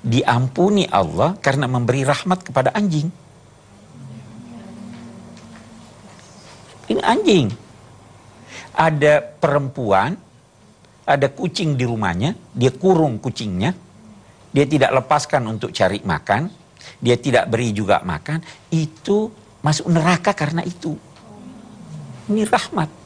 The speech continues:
Jadi semakin banyak rahmat Anda curahkan kepada yang lain, semakin, eh, eh, eh,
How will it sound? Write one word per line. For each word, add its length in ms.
Jadi 400
semakin 720
banyak 400
rahmat 640
Anda 240
curahkan 640
kepada 400
yang 240
lain, 320
semakin, 960
eh, 240
eh, 240
eh, 260